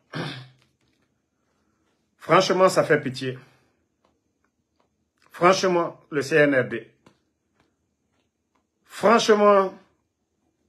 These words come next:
vous avez, vous avez fait pleurer les Guinéens. Vous avez fait pleurer les Guinéens.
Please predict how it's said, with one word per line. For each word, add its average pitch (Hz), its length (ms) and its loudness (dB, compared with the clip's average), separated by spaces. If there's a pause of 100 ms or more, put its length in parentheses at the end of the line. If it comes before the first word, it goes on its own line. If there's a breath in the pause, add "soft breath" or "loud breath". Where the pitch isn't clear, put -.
(640)
vous 123 120 -2
avez, 139 520 2 (260)
vous 120 120 -4
avez 147 180 4
fait 156 260 0
pleurer 135 340 0
les 123 120 0
Guinéens. 120 340 -6 (2500)
Vous 110 180 -10
avez 131 220 0
fait 147 340 -2
pleurer 135 560 -4
les 110 120 -6
Guinéens. 123 380 -4